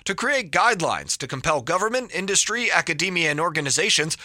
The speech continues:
to protect data privacy, civil liberties, and transparency on their way to improving A I technology. The resolution also calls for A I, which will empower marginalized groups, provides access to benefits,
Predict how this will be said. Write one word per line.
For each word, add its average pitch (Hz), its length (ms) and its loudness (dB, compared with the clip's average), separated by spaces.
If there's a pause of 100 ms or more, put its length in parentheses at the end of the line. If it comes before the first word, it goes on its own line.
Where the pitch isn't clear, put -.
(120)
to 110 100 -6
protect 127 340 -2
data 139 200 2
privacy, 156 540 2
civil 160 320 0
liberties, 160 420 0
and 147 120 -2
transparency 165 800 2 (180)
on 170 140 -2
their 175 100 0
way 233 160 0
to 190 180 0
improving 190 480 -2
A 175 140 4
I 165 140 4
technology. 160 760 0 (320)
The 110 80 -8
resolution 131 540 0
also 170 260 0
calls 117 300 0
for 98 160 -4
A 120 180 0
I, 117 200 2
which 135 260 -4
will 127 160 -2
empower 143 480 2
marginalized 143 680 0
groups, 190 300 -2 (220)
provides 151 360 0
access 208 420 4
to 156 100 -2
benefits, 170 480 0